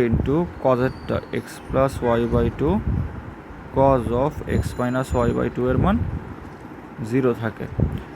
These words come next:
তাহলে যদি এইটা আর এইটা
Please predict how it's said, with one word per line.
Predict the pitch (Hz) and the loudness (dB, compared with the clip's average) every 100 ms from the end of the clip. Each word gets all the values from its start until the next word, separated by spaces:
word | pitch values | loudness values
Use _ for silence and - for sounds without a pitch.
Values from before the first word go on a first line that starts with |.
| - - | -8 0
তাহলে | 131 131 | 2 4
যদি | 143 151 - - - 123 | 4 2 0 -4 0 4
এইটা | 143 151 170 - 120 127 202 - - - - - - - - - - - - - | 4 4 2 2 4 4 2 -2 -6 -4 -4 -2 -2 -2 -2 -4 -12 -10 0 2
আর | - 127 | 4 4
এইটা | 131 120 | 2 0